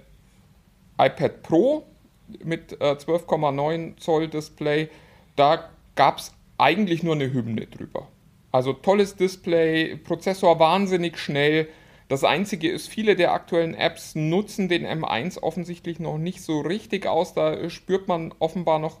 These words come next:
keinen Performance-Vorteil so im Alltag.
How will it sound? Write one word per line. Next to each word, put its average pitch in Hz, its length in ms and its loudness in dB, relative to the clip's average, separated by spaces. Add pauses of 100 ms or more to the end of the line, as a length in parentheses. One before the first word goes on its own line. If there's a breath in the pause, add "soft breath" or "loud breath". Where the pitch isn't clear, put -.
keinen 165 840 -4
Performance-Vorteil 160 1200 -2 (1200 soft breath)
so 127 160 -2
im 151 160 -2
Alltag. 147 640 2